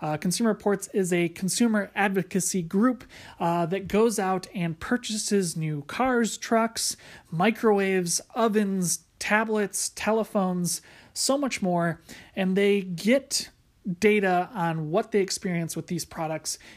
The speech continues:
and combine it with feedback from their readers and from their members, uh, to kind of get an idea of whether or not people should or should not buy particular products out in the world.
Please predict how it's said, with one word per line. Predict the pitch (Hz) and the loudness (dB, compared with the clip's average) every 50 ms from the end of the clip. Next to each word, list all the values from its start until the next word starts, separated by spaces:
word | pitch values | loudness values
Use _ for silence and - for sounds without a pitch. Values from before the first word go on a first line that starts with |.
| - _ - | -16 _ -8
and | 180 170 | -8 -8
combine | - - 170 156 156 175 196 220 233 | -6 -4 -4 0 2 2 4 4 4
it | 233 214 - | 2 2 0
with | 214 185 175 170 | -2 -2 -2 -2
feedback | - - - 208 196 180 175 170 170 170 160 - | -2 -4 -2 -2 -2 0 0 -2 -2 -2 -4 -8
from | - - - 170 160 160 156 | -10 -4 -2 -2 -2 -2 -2
their | 151 151 143 | -4 -6 -6
readers | 143 147 180 233 240 233 233 220 214 185 | -2 0 2 2 2 2 0 0 0 -2
and | 185 170 - | -4 -6 -6
from | - 165 160 | -6 -6 -4
their | 151 139 | -4 -6
members, | 147 165 185 214 208 190 196 185 185 180 - - - - - - - - - - | -2 0 0 2 2 4 4 2 2 0 -2 -6 -10 -14 -20 -20 -20 -16 -10 -6
uh, | 202 180 175 170 170 | -2 0 0 0 -2
to | 170 - 214 | -2 -2 -4
kind | 185 - 339 381 392 | -2 -2 -2 -2 0
of | 330 | 2
get | 302 320 302 | 2 2 2
an | 294 | 2
idea | 285 285 233 196 214 220 226 240 | 0 0 0 2 2 2 2 2
of | 226 196 190 196 185 175 - - - - - - - _ | 0 0 0 0 0 0 -2 -8 -16 -20 -20 -20 -16 _
whether | - 160 175 202 220 240 | -2 2 2 2 2 2
or | 233 | 0
not | 220 202 202 196 - | 0 0 -2 -2 -4
people | - 196 185 - 196 170 | -2 -2 -2 0 -2 -4
should | - - - 185 190 196 185 196 | -2 0 2 4 4 4 2 0
or | 226 180 175 165 | -2 -6 -6 -4
should | 156 - - 180 175 185 | -4 -2 -2 -2 -2 0
not | 180 165 170 180 160 | -2 -2 -2 -4 -4
buy | 165 170 160 160 160 165 | -2 -2 0 0 0 -2
particular | 165 - 165 - 165 160 - - 160 156 | -4 -6 -10 -8 -8 -8 -6 -6 -6 -6
products | 156 - - 151 143 156 156 - - - - - - - - - - | -6 -6 -8 -8 -8 -8 -8 -6 -6 -6 -8 -8 -14 -20 -20 -12 -6
out | - 165 156 160 | -4 -4 -4 -2
in | 165 | 0
the | 165 | 0
world. | 190 226 294 277 208 160 135 - | 2 4 6 6 4 4 0 -6